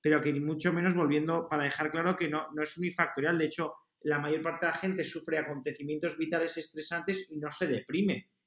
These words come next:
Entendiendo por un acontecimiento vital estresante, pues cualquier, eh, cualquier, bueno, pues, evento en un ámbito familiar, social o laboral,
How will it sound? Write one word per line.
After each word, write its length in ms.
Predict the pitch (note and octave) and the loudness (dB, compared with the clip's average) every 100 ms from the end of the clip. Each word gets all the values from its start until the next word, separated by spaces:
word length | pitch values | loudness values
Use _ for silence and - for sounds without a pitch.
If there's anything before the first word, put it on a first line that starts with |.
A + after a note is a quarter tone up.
| _ - | _ -6
Entendiendo 500 | C#3+ C#3+ D3+ E3 F#3+ | -2 0 0 0 0
por 120 | F#3+ | 2
un 80 | F#3+ | 2
acontecimiento 520 | F#3 F#3 F#3 F#3+ F#3 | 2 2 0 0 2
vital 220 | F3+ F3+ | 4 4
estresante, 560 | F#3 F3+ E3+ F#3+ F#3 G3 | 2 2 0 2 4 4
pues 260 | F3 D3 - _ _ _ | 2 0 -2 _ _ _
cualquier, 560 | - D#3 C#3+ E3+ F3+ - - | -2 -2 0 0 0 -2 0
eh, 460 | E3+ E3 D#3+ - - | 2 4 2 -2 -4
cualquier, 440 | D#3+ D3 E3+ E3 | -2 0 0 0
bueno, 180 | E3+ E3 | 0 0
pues, 200 | D#3+ D3+ | -2 0
evento 420 | D3 E3 E3+ F#3 | 2 2 0 0
en 60 | F#3+ | 2
un 160 | E3+ D#3+ | 2 0
ámbito 360 | D#3+ D#3 E3+ | -2 -2 -2
familiar, 640 | E3 D#3+ D3 D3+ E3+ F3 | -2 -2 -2 0 2 2
social 460 | E3+ E3 D3+ E3+ E3+ | 0 -4 -4 0 2
o 20 | |
laboral, 560 | E3+ E3 E3+ F3+ G3 | 2 0 2 2 0